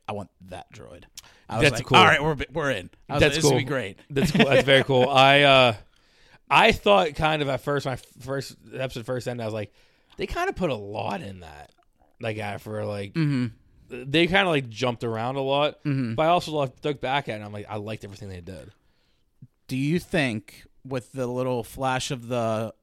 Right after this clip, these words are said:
Speaker 1: hyperspace whales,
Speaker 2: Yeah, the Purrgil.
Speaker 1: we're getting Ezra Br-, Ezra Bridger by the end of this?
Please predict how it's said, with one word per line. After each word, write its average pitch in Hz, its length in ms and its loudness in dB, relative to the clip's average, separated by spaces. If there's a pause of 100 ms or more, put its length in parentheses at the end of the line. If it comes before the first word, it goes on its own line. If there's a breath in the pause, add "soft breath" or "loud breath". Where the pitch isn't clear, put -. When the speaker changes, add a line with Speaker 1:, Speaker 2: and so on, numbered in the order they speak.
Speaker 1:
hyperspace 131 600 -6
whales, 143 440 -6 (140)
Speaker 2:
Yeah, 117 360 2
the 107 120 -6
Purrgil. 123 440 0 (220)
Speaker 1:
we're 139 140 -4
getting 123 680 0 (220)
Ezra 120 240 -4
Br-, 110 140 -8 (120)
Ezra 123 240 -4
Bridger 123 400 -4
by 127 160 -4
the 123 100 -4
end 127 140 -4
of 131 80 -4
this? 139 200 -8